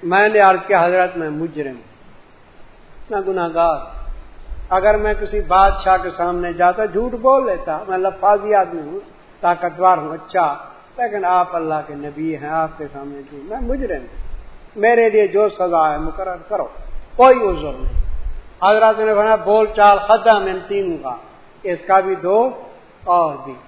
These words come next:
وہ دو غریب تو اپنے گھر کے اندر بیٹھ گئے، روتے رہے۔ میں طاقتور تھا، حضرت کی خدمت میں آتا، نماز پڑھتا، السلام علیکم کرتا، لیکن میں دیکھتا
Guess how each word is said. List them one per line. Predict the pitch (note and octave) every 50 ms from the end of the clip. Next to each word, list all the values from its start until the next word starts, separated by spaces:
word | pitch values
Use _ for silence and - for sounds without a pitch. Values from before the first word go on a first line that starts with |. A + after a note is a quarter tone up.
| _ _ _ _ -
وہ | G#3 G3
دو | F3+ D#3 F#3+ A3 A#3+ A#3+ A#3 G3+
غریب | G3 G#3+ A3 A3+ A#3 A3 - -
تو | G3+
اپنے | G3 G3 G3 G3 F#3+ F#3 E3
گھر | D3+ E3+ F#3 F#3
کے | F3+ - F3+ F3
اندر | F3 E3+ E3 D#3+
بیٹھ | D3 D#3 E3+ E3+ E3+ D#3+ D#3+ D#3
گئے، | D#3+ D#3+ D#3
روتے | E3 E3+ D#3+ E3 F3+ F#3+
رہے۔ | G3+ G3 E3 D3+ D3 D#3 - - - - - - -
میں | F3+ E3+ E3+ - -
طاقتور | F3+ F3 F3 - - D#3 C#3+ D3 D#3 D#3
تھا، | D3+ - E3+ F3+ F3 E3 D3 C#3+ - - - - - - -
حضرت | D#3+ F3 F#3 F3 F3 F3 E3+ -
کی | F3 D#3+
خدمت | - D#3+ D#3+ D#3+ D#3 D#3 D3+ - D#3+
میں | D#3+ D#3+
آتا، | D#3 D#3+ D#3 - D#3+ D3+
نماز | D3 D3+ D3+ D#3 D#3 D3+ D3+ D3+ - -
پڑھتا، | E3 D#3+ D#3 - F3 F3 E3+ D3+ C#3+ - - - - - - -
السلام | G#3 - - - - F3 F3 F3 F3+ F3+ F3 E3+ E3
علیکم | D#3+ D#3+ D#3+ D#3 D3+ - D3+ D3 - -
کرتا، | F#3 F#3 F#3 - - F3+ D#3+ D#3 C#3+ B2+ - - - - - - - - - -
لیکن | C#3+ D#3 F3 F3+ F3 F3 F3+ F3
میں | F3 F3 E3+ D#3+
دیکھتا | - - F#3+ G#3 G3+ G3+ - - G3+ F3+ F3 E3 D#3